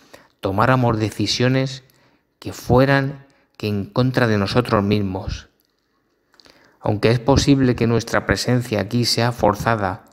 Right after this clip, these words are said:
obligada e incluso arbitraria, el hecho es que estamos aquí,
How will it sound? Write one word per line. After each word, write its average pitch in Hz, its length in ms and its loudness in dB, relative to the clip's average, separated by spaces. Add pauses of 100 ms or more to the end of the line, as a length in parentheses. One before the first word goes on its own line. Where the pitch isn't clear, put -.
(180)
obligada 104 800 0
e 110 60 -4
incluso 117 520 2
arbitraria, 117 800 -2 (560)
el 101 160 -6
hecho 143 280 2
es 143 140 0
que - 140 -4
estamos 120 420 -2
aquí, 98 380 -6